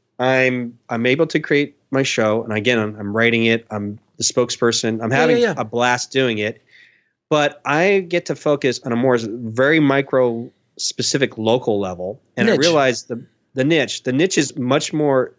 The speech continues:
Speaker 1: active on, uh, Facebook.
Speaker 2: Mm-hmm.
Speaker 1: You know, um, you're
Speaker 2: And it's a niche, by the
Speaker 1: people
Speaker 2: way, it's a niche you can control. It's a ni-, not control, but it's a niche that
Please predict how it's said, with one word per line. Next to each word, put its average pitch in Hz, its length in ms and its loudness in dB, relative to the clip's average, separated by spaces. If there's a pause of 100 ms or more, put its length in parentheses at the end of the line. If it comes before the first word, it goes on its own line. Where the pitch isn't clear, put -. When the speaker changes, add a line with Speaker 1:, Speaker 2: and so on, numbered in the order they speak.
Speaker 1:
active 123 580 -2
on, 107 440 -4 (420)
uh, 101 280 4
Facebook. 101 560 -2 (380)
Speaker 2:
Mm-hmm. 160 380 -4
Speaker 1:
You 117 80 -2
know, 107 320 -2 (220)
um, 110 520 -2
you're 127 140 0
Speaker 2:
And 190 120 0
it's 196 100 0
a 190 60 0
niche, 208 220 -2
by 185 100 0
the 175 40 2
Speaker 1:
people 185 60 2
Speaker 2:
way, 180 80 2
it's 165 100 -2
a 185 60 2
niche 190 260 0
you 185 100 0
can 170 140 -4
control. 139 600 0
It's 143 160 -2
a 147 60 2
ni-, 170 140 0
not 220 240 0
control, 180 300 0
but 139 160 -2
it's 131 120 -2
a 147 40 0
niche 170 220 -2
that 147 80 0